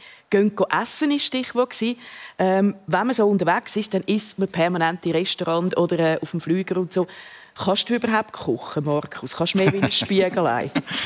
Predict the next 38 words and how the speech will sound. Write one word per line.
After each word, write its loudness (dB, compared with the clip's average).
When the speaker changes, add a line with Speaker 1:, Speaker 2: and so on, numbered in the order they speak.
Speaker 2:
Oh, 2
da 2
müsstest 2
du 2
jetzt 2
meine 2
Tochter 0
fragen. 2
<laughs> 4
Aber 2
Speaker 1:
Sie 2
sitzt 0
da 4
Speaker 2:
Ja, 4
genau. 2
Speaker 1:
im 2
Publikum 0
übrigens. -2
Speaker 2:
Ja, 2
also, 0
äh, -8
ja, -2
ja, -2
Spiegelei 2
bringe 0
ich 2
her. 2
Nein, 0
ein -6
bisschen 4
kochen 0
kann 2
ich. 4
Ich 4
bin 2
nicht 2
unbedingt, 0
ich, 2